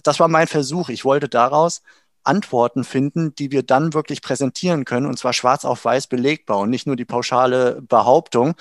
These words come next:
„Guck mal, wir sind ein Netzwerk, äh, und Netzwerke sind besser, weil gemeinsam sind wir stärker.“ Darauf wird's hinauslaufen, wenn wir nix, kein Fundament haben, auf das wir zurückgreifen können. Das war die Idee.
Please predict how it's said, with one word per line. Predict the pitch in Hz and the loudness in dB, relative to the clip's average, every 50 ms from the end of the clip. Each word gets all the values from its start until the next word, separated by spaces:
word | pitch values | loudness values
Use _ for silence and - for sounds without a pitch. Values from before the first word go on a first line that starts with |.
| - - - - _ | -12 -20 -20 -12 _
„Guck | - - - | -8 -4 0
mal, | - 127 120 | 2 2 2
wir | 123 123 | 2 0
sind | 123 147 156 | 0 0 0
ein | 143 135 120 | 0 0 0
Netzwerk, | 123 151 - - - 135 120 120 127 - - - _ _ _ _ _ _ _ _ _ | 0 -2 -2 -2 -2 2 2 2 2 2 -2 -8 _ _ _ _ _ _ _ _ _
äh, | - 135 131 135 135 | 2 4 4 4 4
und | 117 - 151 135 139 - - | 2 0 -2 -2 -2 -2 -2
Netzwerke | 127 131 135 147 - - 139 135 135 - 151 127 | 0 0 0 0 0 2 2 2 2 2 0 -2
sind | 127 123 117 | 0 0 0
besser, | - 139 135 - 160 143 | 0 0 0 2 2 2
weil | 127 127 127 | 2 2 2
gemeinsam | 131 123 123 123 131 127 135 131 123 | 2 2 2 2 2 2 0 0 -2
sind | 135 127 127 | -2 -4 -4
wir | 131 | -6
stärker.“ | 117 - - 135 135 135 135 - 117 98 87 92 - _ _ | -6 -2 2 2 4 2 2 0 -4 -6 -6 -10 -16 _ _
Darauf | - 123 113 113 120 117 - | 2 4 4 4 4 2 0
wird's | 131 131 - - | 0 -2 -2 -2
hinauslaufen, | - 120 117 123 135 - 143 135 135 127 - 131 | 0 4 4 4 4 4 2 2 2 2 2 0
wenn | 120 123 | 0 0
wir | 120 120 | 0 -2
nix, | 123 143 - - - | -2 -4 -6 -10 -8
kein | - - 120 117 - | -4 -2 -2 -2 0
Fundament | 143 131 117 113 117 127 143 156 - | 0 0 2 2 2 0 0 -2 -4
haben, | 117 107 98 101 | -4 -4 -4 -4
auf | 92 - - | -6 -6 -6
das | - 107 - - | -6 -6 -6 -8
wir | 113 - | -12 -12
zurückgreifen | - - 131 - - - 110 107 101 - 117 | -12 -10 -10 -8 -6 -6 -6 -6 -8 -10 -12
können. | - - - - - - - - - - - - - - | -10 -10 -8 -8 -10 -10 -14 -20 -20 -20 -20 -20 -8 -4
Das | - 123 - | -4 0 2
war | 156 156 | 2 2
die | 143 143 135 135 | 2 0 -2 -4
Idee. | 131 120 117 120 127 151 180 | -4 -4 -2 0 0 0 0